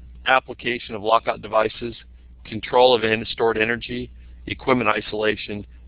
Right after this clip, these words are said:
Verification. Any questions about the lockout tagout procedure, please ask your company officer.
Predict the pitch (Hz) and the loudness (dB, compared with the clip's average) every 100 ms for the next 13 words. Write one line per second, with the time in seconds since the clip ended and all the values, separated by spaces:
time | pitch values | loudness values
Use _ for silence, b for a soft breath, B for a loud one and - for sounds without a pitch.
0 | - 107 101 - 101 95 - - - - | -2 -2 -2 -2 -2 -2 -6 -16 -18 -20
1 | - - - - - - - - - - | -20 -20 -20 -20 -20 -20 -20 -20 -20 -20
2 | - - - - - - - - - - | -20 -18 -18 -18 -18 -18 -18 -18 -18 -18
3 | - - - - - - - - - - | -18 -18 -18 -18 -18 -18 -18 -18 -12 2
4 | 135 143 123 104 - 101 - - - 104 | 2 4 0 0 -2 -16 -16 -16 -6 0
5 | 104 110 113 117 110 110 - 107 104 101 | 0 4 4 4 -2 -2 -4 -2 0 -2
6 | - - - 104 104 104 - b b b | -4 -16 -12 -10 -8 -10 -12 b b b
7 | - - - 113 104 104 - 101 - 98 | -20 -20 -4 -2 4 2 2 -10 -6 -8
8 | 95 98 87 82 - | -4 -4 -4 -6 -12